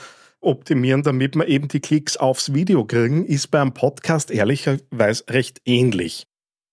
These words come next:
Das heißt, was du dir mal überlegen musst, ist das oft bemühte Thema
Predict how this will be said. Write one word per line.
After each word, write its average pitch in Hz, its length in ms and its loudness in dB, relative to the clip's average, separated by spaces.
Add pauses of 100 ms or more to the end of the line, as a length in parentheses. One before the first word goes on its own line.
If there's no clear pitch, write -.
(300)
Das 156 120 0
heißt, 139 460 0
was 165 320 0
du 190 160 2
dir 202 220 2
mal 175 160 4
überlegen 151 500 2
musst, 208 480 0
ist 160 400 0
das 139 380 -2
oft 202 340 -4
bemühte 165 680 0
Thema 123 420 0